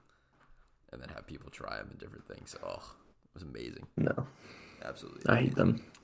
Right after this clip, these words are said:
Speaker 2: They're gross.
Speaker 1: Uh, let's see. I also, Baby Ruths are underrated and really good.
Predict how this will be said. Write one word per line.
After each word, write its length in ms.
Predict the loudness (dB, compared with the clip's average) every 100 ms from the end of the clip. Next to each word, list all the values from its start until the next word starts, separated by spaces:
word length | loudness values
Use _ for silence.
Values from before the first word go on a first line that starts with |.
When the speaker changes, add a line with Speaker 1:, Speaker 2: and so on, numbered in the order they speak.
| -14 -12 0
Speaker 2:
They're 120 | 2
gross. 480 | 6 6 6 2 -2 -12 -20 -20 -20 -20 -20 -20 _ _ _ _ -20 _ -20 -20 -20 -20 _ _ _ -20 _ _ _ _ _ _ _ _ _ _ _ _ _ -14
Speaker 1:
Uh, 40 | -14 -6
let's 220 | -4 -2 -4
see. 100 | -4 0 2
I 100 | 2
also, 400 | 0 -4 -6 -6 -16 _ -14 -14 -4
Baby 300 | -2 0 -2
Ruths 480 | -4 -8 -4 -6 -2
are 140 | -2 -2
underrated 640 | -4 -6 -8 -8 -8 -12 -16 -14
and 120 | -12
really 280 | -10 -10 -10
good. 280 | -10 -12